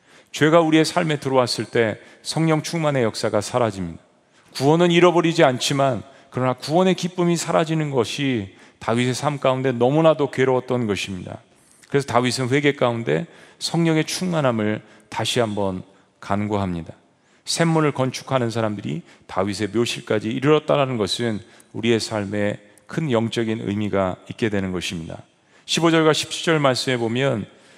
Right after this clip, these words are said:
샘문은 미스바 지역을 다스리는 사람들도 함께 건축을 했습니다. 미스바, 미스바는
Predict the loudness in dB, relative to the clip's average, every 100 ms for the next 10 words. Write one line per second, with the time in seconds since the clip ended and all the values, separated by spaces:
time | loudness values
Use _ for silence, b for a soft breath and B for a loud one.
0 | b -6 0 2 2 2 0 2 2 2
1 | 2 2 2 0 0 0 -2 -2 -2 -4
2 | -2 -4 -4 -4 -4 -4 -4 -2 -4 -4
3 | -2 0 0 -2 -8 -12 -16 _ _ _
4 | _ B B B B -4 -2 2 4 2
5 | 0 -2 0 2 4 4 0 -2